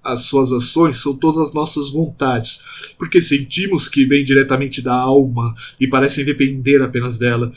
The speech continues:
Do mesmo modo, ao contrário, poder, pode-se em geral suas paixões, passion, toda espécie de percepções ou conhecimentos existente em nós, porque muitas vezes não é ela,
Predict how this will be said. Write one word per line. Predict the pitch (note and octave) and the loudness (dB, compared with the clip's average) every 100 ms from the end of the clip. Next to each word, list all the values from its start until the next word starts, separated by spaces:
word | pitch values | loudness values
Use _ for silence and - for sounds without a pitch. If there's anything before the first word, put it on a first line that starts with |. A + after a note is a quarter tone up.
| - - | -16 -8
Do | - | 0
mesmo | D#3 E3 D3 | 4 4 4
modo, | D#3 E3+ | 2 4
ao | C#3+ | 4
contrário, | C#3 A#2+ C#3 D#3+ C3 B2 | 2 2 4 4 2 0
poder, | C#3 C#3 D3+ C#3+ - | 0 2 2 0 0
pode-se | D3 C#3+ - D#3+ | 4 4 2 -6
em | D#3+ | -2
geral | D#3 C#3+ E3 | 0 2 2
suas | D#3+ - C#3+ - | 0 0 0 0
paixões, | - D3+ C#3 - C3+ D3+ G3 - | -2 2 2 2 2 0 -2 -12
passion, | _ B2 - - C3 F#3+ - _ - - - - _ | _ -6 -6 -10 -8 -10 -12 _ -20 -20 -20 -20 _
toda | F#3+ F#3 | 8 8
espécie | - - D#3 D#3+ | 2 4 2 2
de | C#3+ | -4
percepções | C#3+ C3 - C3+ - E3 E3 | -2 -2 -2 -4 -2 -2 -2
ou | |
conhecimentos | D#3+ C#3+ C3 C#3 D3 C#3+ | -2 -4 -4 -8 -8 -6
existente | C3 C#3 - C#3+ - | -6 -6 -8 -10 -10
em | C#3+ | -8
nós, | C3+ B2 | -8 -8
porque | A#2+ B2+ | -10 -6
muitas | C3+ D3 C#3 | -4 0 0
vezes | D3 D3+ | 0 -6
não | D#3+ D#3 | -6 -4
é | D3+ | 0
ela, | D3 D3 | 0 -2